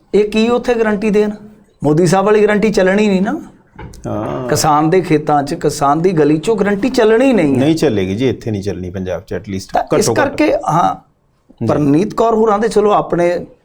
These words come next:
Speaker 1: ਪਰਿਵਾਰ ਦੇ ਸੰਬੰਧ ਹੈਗੇ ਆ, ਪਟਿਆਲੇ ਸ਼ਹਿਰ 'ਚ ਹੈਗੇ ਆ, ਪਿੰਡਾਂ ਤੱਕ ਵੀ ਹੈਗੇ ਆ, ਸਾਰੇ ਪਾਸੇ ਹੈਗੇ, ਇਹਦੇ 'ਚ ਕੋਈ ਸ਼ੱਕ ਨਹੀਂ ਹੈ। ਪਰ ਮਸਲਾ ਹੁੰਦਾ ਨਾ ਕਿ ਇੱਕ ਬੰਦਾ ਹੈ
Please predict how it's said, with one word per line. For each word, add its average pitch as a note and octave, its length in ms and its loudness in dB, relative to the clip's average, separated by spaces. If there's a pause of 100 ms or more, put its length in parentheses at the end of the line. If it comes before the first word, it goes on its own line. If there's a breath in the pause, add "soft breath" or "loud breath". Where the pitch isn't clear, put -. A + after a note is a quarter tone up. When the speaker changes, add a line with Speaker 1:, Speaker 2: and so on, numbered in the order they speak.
(120)
Speaker 1:
ਪਰਿਵਾਰ C#3 380 2
ਦੇ D3+ 140 0
ਸੰਬੰਧ D3+ 360 0
ਹੈਗੇ D3+ 340 2
ਆ, D3+ 80 0
ਪਟਿਆਲੇ C#3+ 480 0
ਸ਼ਹਿਰ D3 300 0
'ਚ D3+ 140 -4
ਹੈਗੇ C#3 320 2
ਆ, D#3+ 100 0
ਪਿੰਡਾਂ F3+ 400 0
ਤੱਕ - 260 -2
ਵੀ F3 180 4
ਹੈਗੇ C3 320 2
ਆ, E3+ 100 -6
ਸਾਰੇ D#3+ 260 0
ਪਾਸੇ F3 320 0
ਹੈਗੇ, F3 220 0
ਇਹਦੇ E3+ 160 2
'ਚ E3 120 -8
ਕੋਈ D#3 200 2
ਸ਼ੱਕ C#3+ 280 -2
ਨਹੀਂ A#2 220 -4
ਹੈ। G#2+ 120 -8 (340 loud breath)
ਪਰ - 280 0 (220 loud breath)
ਮਸਲਾ D3+ 200 2
ਹੁੰਦਾ B3 160 0
ਨਾ B3+ 100 0
ਕਿ C4+ 260 -4 (360 loud breath)
ਇੱਕ G#3 300 0 (200)
ਬੰਦਾ F3 300 0
ਹੈ G3 120 -2